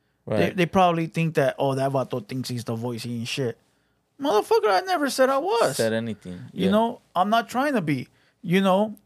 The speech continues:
Speaker 1: Uh, but listen, that fool Norbies, he works with that guy Tony A, the
Speaker 2: Who's
Speaker 1: Wizard.
Speaker 2: Norbies?
Speaker 1: He works with Tony A, the Wizard.
Speaker 2: Oh, okay.
Speaker 1: All right. They've invited me to go up there.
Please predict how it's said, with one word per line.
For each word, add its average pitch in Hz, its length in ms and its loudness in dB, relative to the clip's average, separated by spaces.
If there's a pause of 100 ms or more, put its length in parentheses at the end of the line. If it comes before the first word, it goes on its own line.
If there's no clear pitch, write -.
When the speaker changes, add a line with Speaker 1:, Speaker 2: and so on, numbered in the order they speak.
Speaker 1:
Uh, 165 280 6
but 156 160 0
listen, 208 320 0 (760)
that 170 240 4
fool 214 260 2
Norbies, 214 680 2 (360)
he 170 180 2
works 165 360 2
with 160 160 0
that 135 180 2
guy 147 160 2
Tony 143 400 0
A, 120 240 -2
the 127 160 -4
Speaker 2:
Who's 123 220 2
Speaker 1:
Wizard. 123 80 -4
Speaker 2:
Norbies? 147 520 -6
Speaker 1:
He 139 140 2
works 156 300 2
with 147 160 0
Tony 165 340 0
A, 147 40 2
the 143 80 2
Wizard. 135 420 -2
Speaker 2:
Oh, 117 180 -2
okay. 113 280 -12 (200)
Speaker 1:
All 127 100 0
right. 139 220 2 (1600)
They've 180 220 6
invited 208 440 4
me 196 100 2
to 180 80 2
go 185 220 2
up 233 140 -2
there. 123 260 -4